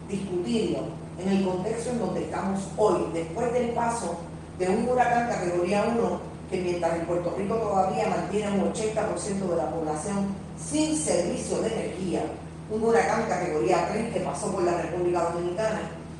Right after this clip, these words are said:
solamente mantiene a un siete por ciento de la población sin servicio de energía.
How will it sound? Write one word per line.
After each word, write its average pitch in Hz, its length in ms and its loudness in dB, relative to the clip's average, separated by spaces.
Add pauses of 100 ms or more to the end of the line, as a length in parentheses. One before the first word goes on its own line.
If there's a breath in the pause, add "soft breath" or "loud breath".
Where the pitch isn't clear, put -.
(140)
solamente 233 640 4
mantiene 190 560 -2
a 185 100 0
un 226 100 2
siete 226 440 2
por 180 80 -2
ciento 196 360 0
de 165 80 2
la 160 120 0
población 156 500 -2
sin - 340 -2
servicio - 520 -4
de - 60 -2
energía. - 480 -8